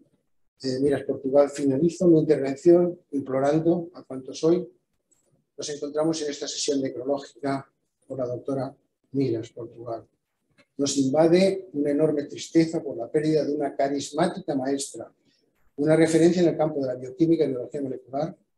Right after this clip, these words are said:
con especial trascendencia en el ámbito de la neurociencia, donde su brillante currículum vitae docente investigador es reconocido por alumnos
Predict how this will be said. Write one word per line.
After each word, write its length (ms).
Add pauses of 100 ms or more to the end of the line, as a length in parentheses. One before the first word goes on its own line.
(320)
con 120
especial 480
trascendencia 720
en 120
el 100
ámbito 560 (360)
de 60
la 140
neurociencia, 760 (460)
donde 240
su 200
brillante 480
currículum 480
vitae 380
docente 380
investigador 680
es 80
reconocido 540
por 140
alumnos 580